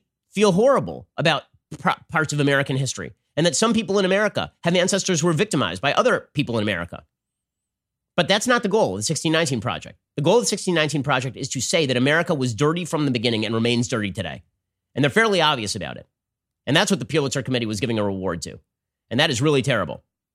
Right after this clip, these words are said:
And again, you know, it's self-serving,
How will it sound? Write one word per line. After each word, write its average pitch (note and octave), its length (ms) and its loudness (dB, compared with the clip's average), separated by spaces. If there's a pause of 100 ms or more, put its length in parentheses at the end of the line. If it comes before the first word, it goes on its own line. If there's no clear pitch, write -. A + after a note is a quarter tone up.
(400)
And D3 100 0
again, D3 300 0 (360)
you A#2+ 100 -2
know, A2+ 200 0
it's - 120 -2
self-serving, F3+ 520 0